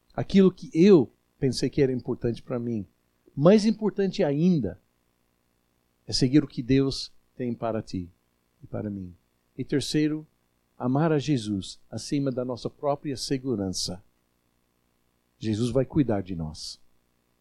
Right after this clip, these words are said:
Ele é um bom pastor. E se pediu para Pedro apacentar, alimentar o rebanho, quanto mais o pastor das nossas almas fará isso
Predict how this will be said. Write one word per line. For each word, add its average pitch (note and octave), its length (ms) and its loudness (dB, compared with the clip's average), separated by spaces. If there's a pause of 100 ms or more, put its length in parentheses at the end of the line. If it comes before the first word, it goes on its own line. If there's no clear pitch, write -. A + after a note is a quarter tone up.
(140)
Ele B2+ 280 4
é B2+ 80 0
um B2+ 80 -10
bom A#2 580 2 (240)
pastor. F#2 560 -6 (1900)
E B2 120 -8
se C3+ 240 -2
pediu C#3+ 360 2
para E3+ 220 2
Pedro D#3 400 2
apacentar, C3+ 840 -4 (480)
alimentar B2+ 760 -2 (360)
o C3+ 60 -6
rebanho, A2+ 500 -2 (480)
quanto D3 440 -2
mais C3+ 280 -4
o - 60 -6
pastor B2 400 -6
das A2+ 180 -4
nossas A2+ 360 -4
almas G2+ 320 -6
fará G2+ 260 -6
isso F#2 320 -10